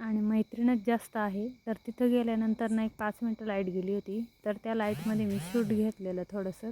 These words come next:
तर ते खूप छान वाटलेलं मला. आणि मग आम्ही सगळ्यांनी, ही आहे अपर्णा,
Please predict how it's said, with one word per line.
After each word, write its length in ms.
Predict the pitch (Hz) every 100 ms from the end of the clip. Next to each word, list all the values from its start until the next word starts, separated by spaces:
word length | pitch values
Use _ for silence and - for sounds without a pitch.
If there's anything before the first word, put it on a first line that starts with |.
| -
तर 100 | 226
ते 360 | - - 220 220 -
खूप 180 | 254 - -
छान 460 | - 208 202 202
वाटलेलं 480 | 196 180 - 185 180
मला. 260 | 180 175 208 254 _ _ _ _ _ _ _ _ _ _ 220
आणि 440 | 196 185 196 190
मग 260 | 202 196 196
आम्ही 260 | 202 208 202
सगळ्यांनी, 360 | 214 202 202
ही 140 | 190 214
आहे 320 | 202 190 202
अपर्णा, 540 | 196 220 - 202 185